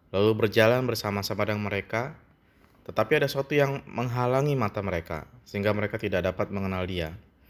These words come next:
Yesus berkata kepada mereka, "Apakah yang kamu percakapkan sementara kamu berjalan?" Maka berhentilah mereka dengan muka muram.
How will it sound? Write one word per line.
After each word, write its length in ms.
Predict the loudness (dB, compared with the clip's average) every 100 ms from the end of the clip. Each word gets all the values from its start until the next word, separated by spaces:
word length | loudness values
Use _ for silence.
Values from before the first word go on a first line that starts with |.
| -20 _ _ _ _ -2
Yesus 240 | -2 0
berkata 480 | -2 0 2 0 0
kepada 160 | 2 2
mereka, 480 | 2 -2 -2 -8 -8 _ _ -12
"Apakah 400 | -2 0 2 2
yang 160 | 0
kamu 400 | 0 -2 -2 -6
percakapkan 720 | -8 -6 -4 -6 -6 -6 -6 -10 _ _ _ _ _ _
sementara 560 | -4 0 2 4 2
kamu 240 | 0 -2 -4
berjalan?" 560 | -2 0 0 -2 -6 -12 _ _ _ _ _ _ _ _ _ -4
Maka 320 | -4 0 0
berhentilah 480 | 2 2 2 2 2
mereka 400 | 0 0 0 -2
dengan 240 | 0 -2
muka 240 | -2 -4 -4
muram. 480 | -4 -4 -4 -8